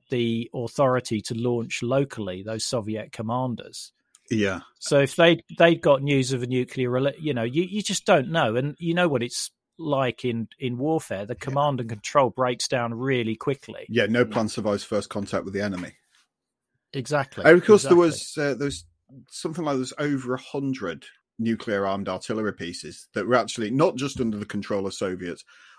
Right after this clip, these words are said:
Speaker 2: under the control of Castro.
Speaker 1: Yeah.
Speaker 2: And they, that, that was one of the things I found more worrying, is that there are, there are many, many people in the Cold War that shouldn't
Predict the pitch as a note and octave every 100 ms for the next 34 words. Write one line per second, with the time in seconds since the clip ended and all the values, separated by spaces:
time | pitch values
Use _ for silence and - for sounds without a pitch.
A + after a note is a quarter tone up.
0 | - E3+ G#3 G#3 A3 G#3 - F3 E3+ D#3
1 | - D#3 D#3 - B2 E2+ - _ _ _
2 | _ _ _ _ _ _ _ - A2 A2
3 | - - C3 D3 D3 B2+ - A#2 F3+ F#3
4 | D#3+ F3+ F3 F#3+ F3 E3+ C#3+ - D#3+ F#3
5 | - D#3 C3 C3+ B2 G#2+ A2 G2+ F#2 F#2
6 | F#2+ A2 G#2+ G#2 - _ _ - A2 G#2
7 | B2 C3 C3 C3 C3+ E3+ F3+ A3 G#3 C3+
8 | A2+ C3 C#3 C3+ C#3 D3 D3 C3+ A#2+ A#2+
9 | A#2 G#2+ G#2 A2 G#2+ G2+ G#2 G2+ - -
10 | C3+ A#2 F#2+ -